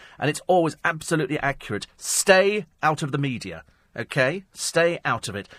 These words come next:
The more you keep talking about it, the more people hate you. Okay? We're not interested in how many people you support. We're all hard-working. I get up at stupid o'clock. I come into work. I don't moan about it. So stop moaning about it. She says, "You're always attacked, uh, and I support five people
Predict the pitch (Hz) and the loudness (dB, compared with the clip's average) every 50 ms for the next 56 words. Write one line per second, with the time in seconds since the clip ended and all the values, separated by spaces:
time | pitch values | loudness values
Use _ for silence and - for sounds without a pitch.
0 | - _ - 135 180 214 214 190 - 208 180 135 170 190 175 - 165 175 156 170 | -10 _ 0 2 4 4 2 0 -2 -6 -2 0 2 2 2 2 0 0 2 2
1 | 196 226 - - - 139 156 165 - 165 160 156 156 120 135 117 95 - - - | 2 0 -2 -4 -2 -2 -2 0 -2 -4 -4 -2 -2 -2 -2 -2 -4 -6 -8 -8
2 | 82 78 - _ _ _ _ _ _ _ _ _ _ _ _ - 117 - - 160 | -8 -10 -14 _ _ _ _ _ _ _ _ _ _ _ _ -20 -8 -4 -4 -4
3 | 170 - - - 170 226 - - 214 202 - - 143 113 - 139 120 - 147 151 | -4 -4 -2 0 2 2 2 2 0 0 0 0 0 0 -2 -4 -4 -2 -2 -2
4 | 139 127 - - 127 - 127 117 107 - - 139 - - 113 - 139 160 180 185 | -2 -4 -6 -8 -8 -6 -6 -8 -8 -8 -10 -10 -8 -8 -4 -2 0 0 2 2
5 | 147 123 110 104 95 110 107 98 - - - 110 127 - _ - _ _ - 147 | 4 4 4 2 2 -2 -4 -4 -6 -8 -10 -12 -12 -14 _ -20 _ _ -4 -2
6 | 151 123 147 135 - - - - - - - - - 95 - - - 101 90 - | 0 0 0 0 -2 -4 -6 -8 -6 -4 -4 -4 -4 -6 -8 -6 -6 -6 -6 -6
7 | - - - _ _ _ _ - 117 - - 123 117 113 - 117 101 107 104 98 | -10 -16 -20 _ _ _ _ -8 -8 -6 -6 -6 -6 -6 -6 -6 -4 -2 -2 -2
8 | - - - - - - 143 147 - 131 123 131 135 131 123 110 98 110 98 90 | -4 -6 -16 -16 -6 -4 -4 -2 0 0 4 4 4 4 4 2 0 -2 -4 -4
9 | 92 92 - 101 95 - - - _ _ _ _ - - 127 127 127 - - - | -6 -8 -8 -8 -8 -10 -12 -12 _ _ _ _ -2 2 2 2 2 0 0 0
10 | 185 - 151 151 160 156 147 131 117 107 104 87 82 82 - - 90 - - - | 0 2 4 4 4 4 4 2 0 -2 -4 -6 -8 -8 -10 -10 -12 -12 -14 -18
11 | - _ _ _ _ _ _ _ _ - - 127 - 139 127 - - 135 147 190 | -20 _ _ _ _ _ _ _ _ -10 -8 -4 -2 -2 -2 0 2 4 4 6
12 | 208 175 143 - 104 - - 123 113 117 - - - - _ _ _ - - - | 6 4 4 0 -4 -4 -2 -2 -2 -2 -4 -10 -18 -20 _ _ _ -12 -6 0
13 | - 127 127 113 120 131 135 135 - - - 139 127 - - 127 117 120 113 - | 2 2 2 2 2 2 0 0 -2 -4 -4 -4 -4 -2 -2 -2 -2 -2 -4 -4
14 | - 117 110 - - 117 110 - | -6 -6 -6 -6 -6 -6 -6 -4